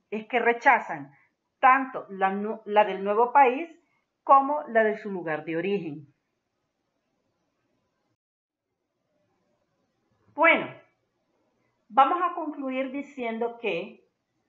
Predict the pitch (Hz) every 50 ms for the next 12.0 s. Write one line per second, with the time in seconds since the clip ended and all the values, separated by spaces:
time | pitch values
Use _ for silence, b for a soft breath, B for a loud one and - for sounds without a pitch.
0 | _ _ _ 254 262 269 - 359 330 269 - - 277 277 285 285 285 285 269 -
1 | - 233 233 - 269 262 - 277 247 240 220 226 277 277 277 277 285 254 240 226
2 | 226 - 240 240 254 254 240 226 - - - - 247 254 262 254 262 269 277 277
3 | 269 254 208 196 196 196 190 185 190 220 226 240 247 254 254 254 269 226 202 202
4 | 202 - 190 180 - - 196 208 220 240 247 262 254 - _ - 202 202 196 202
5 | 175 170 170 180 190 214 220 220 220 - _ - 202 202 208 214 220 226 - -
6 | _ _ 185 185 185 190 190 - 202 190 - - 165 165 160 165 165 - 185 175
7 | 175 151 147 143 147 147 165 151 147 - - _ _ _ _ _ _ _ _ _
8 | _ _ _ _ _ _ _ _ _ _ _ _ _ _ _ _ _ _ _ _
9 | _ _ _ _ _ _ _ _ _ _ _ - 196 214 208 220 214 202 202 214
10 | 202 202 208 214 220 233 269 285 - - 262 226 226 226 208 202 196 190 185 196
11 | 196 220 202 233 226 233 226 - 262 262 - - - 269 240 220 196 190 180 170